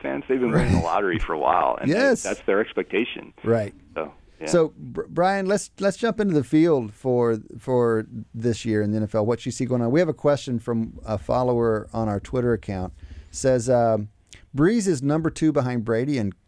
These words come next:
Speaker 2: quarterback rating." We don't know whether he's using your Q B R or E S P N's Q B R or not, but Brees doing surprisingly well.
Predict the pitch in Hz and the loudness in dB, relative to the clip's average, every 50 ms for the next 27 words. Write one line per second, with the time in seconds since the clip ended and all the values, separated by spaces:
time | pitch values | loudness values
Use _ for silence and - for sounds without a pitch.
0 | _ _ - - - 123 120 117 120 117 - - 113 113 135 160 160 139 - 101 | _ _ -12 -4 -2 0 0 0 0 -2 0 0 0 0 0 0 -2 -4 -4 -2
1 | 104 113 110 98 98 101 101 101 104 95 95 95 95 98 110 104 104 98 95 87 | -2 0 0 0 -2 0 0 0 0 0 0 -2 0 0 -2 -2 0 -2 -2 -4
2 | - - 107 110 113 117 120 120 120 113 - - - 127 117 113 110 104 101 107 | -4 -2 0 4 4 4 4 4 2 -2 -4 -4 -4 -2 0 2 2 2 2 0
3 | 127 139 120 104 - - 120 120 113 - - 120 113 107 - - 120 107 104 104 | 0 -2 -2 -2 -2 0 0 0 0 0 -2 -2 -4 -4 -4 -4 -4 -2 0 0
4 | 101 101 104 - - 101 98 101 104 - - - 104 - - - - - - - | 2 0 0 0 -2 -2 -2 -2 -2 -4 -4 -6 -8 -8 -12 -20 -20 -20 -20 -18
5 | - - 123 123 - 165 190 214 208 165 147 175 165 160 147 - 127 - 135 120 | -14 -14 -6 0 2 2 2 2 2 0 2 2 2 2 0 -2 -2 -2 0 2
6 | 123 131 117 131 127 120 110 110 117 127 131 | 2 0 0 0 -2 0 2 2 0 0 -2